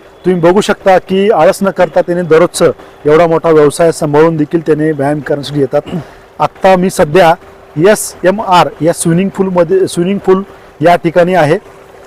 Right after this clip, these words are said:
या ठिकाणी स्वतः त्याने स्विमिंग करून आज मुलाखत देत आहेत. आपण त्यांना विचारूया. त्यांच्यासोबत सन्माननीय आमचे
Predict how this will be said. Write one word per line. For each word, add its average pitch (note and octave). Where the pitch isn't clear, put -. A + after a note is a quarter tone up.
या E3+
ठिकाणी G3
स्वतः F#3+
त्याने G3
स्विमिंग F#3+
करून G3
आज D#3
मुलाखत D#3
देत D3+
आहेत. D3
आपण D3
त्यांना D#3
विचारूया. E3+
त्यांच्यासोबत F#3
सन्माननीय F3+
आमचे F3